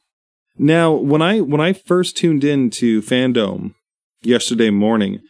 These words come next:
it was right before this trailer came out. And then after the trailer, they actually had some gameplay footage that was,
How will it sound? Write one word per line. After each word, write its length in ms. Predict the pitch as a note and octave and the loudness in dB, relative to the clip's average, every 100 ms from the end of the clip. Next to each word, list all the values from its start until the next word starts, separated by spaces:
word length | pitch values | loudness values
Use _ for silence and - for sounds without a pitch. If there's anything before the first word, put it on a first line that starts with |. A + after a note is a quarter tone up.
| _ _ - | _ _ -4
it 100 | C#3 | 0
was 260 | C3+ A#2 G2+ | 2 0 -2
right 340 | G2 B2+ C#3 | 0 0 0
before 240 | C3+ C3+ | 0 0
this 180 | A#2+ A#2 | 0 -2
trailer 320 | - B2 G#2 | 0 0 0
came 220 | F#2 A2 A#2 | -2 -2 0
out. 160 | C3 | 0
And 100 | F2+ | -2
then 80 | G#2+ | -4
after 320 | - E3+ - | -2 -4 2
the 100 | B2 | 2
trailer, 360 | - A2+ G#2+ G#2 | 2 0 2 0
they 160 | A2+ | 0
actually 340 | A#2 A#2+ A2+ A2 | -2 -2 -2 0
had 220 | A#2+ G#2+ | 0 -2
some 280 | - A2 G2+ | 0 0 0
gameplay 480 | A2+ B2+ - G#2+ F#2+ | 0 -2 0 -2 0
footage 420 | G#2+ F#2 F#2 - | 0 0 -2 -4
that 200 | G2+ F#2 | -2 0
was, 360 | F#2+ F#2+ - | 0 -2 -6